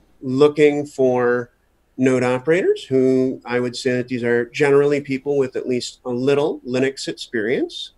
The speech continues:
Um, they're looking to actually run a node. Uh, they can also contact me, uh, at Gatakian on Twitter. And, uh, I, I'm personally, you know, helping people to set up nodes. Uh, that's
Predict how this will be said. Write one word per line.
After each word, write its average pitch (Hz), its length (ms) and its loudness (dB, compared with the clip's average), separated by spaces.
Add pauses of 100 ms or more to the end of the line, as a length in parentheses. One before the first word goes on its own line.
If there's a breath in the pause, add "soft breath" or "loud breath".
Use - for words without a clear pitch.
Um, 127 540 -2 (920 soft breath)
they're 151 180 6
looking 165 360 4
to 156 340 -2
actually 151 500 2
run 135 180 4
a 127 80 2
node. 254 340 4 (180)
Uh, 123 460 2
they 135 240 4
can 135 200 -2
also 127 420 0
contact 131 580 -2
me, 170 320 0
uh, 104 260 -10
at 127 240 -4
Gatakian 135 520 -2 (180)
on 113 180 -8
Twitter. 226 360 -2 (240)
And, 117 500 -2
uh, 113 280 -6
I, 131 280 4
I'm 135 400 0 (140)
personally, 139 580 4
you 123 60 2
know, 120 160 0
helping 131 340 -2
people 123 320 -6
to 120 420 -2 (520 soft breath)
set - 260 -2
up - 160 -2
nodes. 123 560 -2
Uh, 120 80 -6
that's - 440 -6